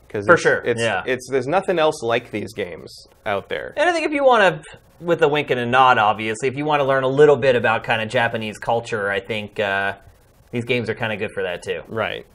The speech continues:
Speaker 2: And I think Shenmue was really great for that as well, so.
Speaker 1: Yeah. I mean, I think this one goes for broke in a, in a
Speaker 2: It,
Speaker 1: larger
Speaker 2: it's certainly
Speaker 1: sense,
Speaker 2: over the
Speaker 1: but
Speaker 2: top,
Speaker 1: yeah.
Speaker 2: and yeah, but y-, it does kinda hint at what it's like to live there and kinda the things that are going on. I remember the
Speaker 1: Mm-hmm.
Speaker 2: first time I ever went to Japan,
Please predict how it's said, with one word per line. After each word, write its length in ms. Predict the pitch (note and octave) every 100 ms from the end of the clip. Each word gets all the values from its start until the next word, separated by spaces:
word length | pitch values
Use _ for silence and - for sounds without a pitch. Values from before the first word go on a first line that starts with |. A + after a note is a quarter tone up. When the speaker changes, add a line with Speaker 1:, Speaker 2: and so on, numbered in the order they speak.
| - A2
Speaker 2:
And 100 | C3
I 60 |
think 120 | C3+
Shenmue 320 | - A#2 A2 F#2
was 220 | F2 - -
really 160 | G#2+ F2+
great 200 | F#2 D#2
for 60 |
that 160 | E2 D2
as 80 | D2+
well, 260 | D2+ C#2
so. 340 | - D#2 D2 D2+ _ -
Speaker 1:
Yeah. 260 | D#3 - - -
I 60 | B2
mean, 140 | B2+
I 100 | B2+
think 200 | C#3+ D#3
this 160 | B2 A#2
one 160 | B2 A2
goes 180 | A2 G2+
for 80 | A2
broke 420 | G2+ G#2+ G#2+ - - -
in 120 | G#2+
a, 20 | G2 -
in 80 | A2+
a 80 | G#2
Speaker 2:
It, 300 | G2 - -
Speaker 1:
larger 240 | A#3 -
Speaker 2:
it's 100 | A#3+ -
certainly 320 | D#4+ C4 A3
Speaker 1:
sense, 100 | G3+
Speaker 2:
over 140 | F#3 D3+
the 80 |
Speaker 1:
but 80 | A#2+
Speaker 2:
top, 420 | F#3 E3 A2+ G2
Speaker 1:
yeah. 80 | C3+
Speaker 2:
and 140 | A#2 C3+
yeah, 200 | - C3
but 320 | B2 D#3+ D#3+
y-, 200 | G3+ D3+
it 180 | G3 G3
does 220 | C4 A3+ -
kinda 240 | G3 D3+
hint 260 | C3 C#3+ B2+
at 80 |
what 140 | B2 B2+
it's 180 | A#2+ B2+
like 240 | A#2 A2
to 80 | A#2+
live 220 | A#2 A#2
there 240 | A2+ G#2
and 120 | G#2+ G2+
kinda 200 | B2 A2+
the 60 |
things 160 | G#2 A2
that 100 | A2
are 60 | G2+
going 260 | G#2+ G#2
on. 80 | G#2+
I 40 |
remember 180 | A#2+ D3+
the 60 | C3+
Speaker 1:
Mm-hmm. 60 | C#3+
Speaker 2:
first 140 | C#3
time 80 | D3
I 20 |
ever 100 | C3
went 140 | B2 A#2+
to 80 |
Japan, 560 | A2 A#2 A#2+ A#2 A#2 A2+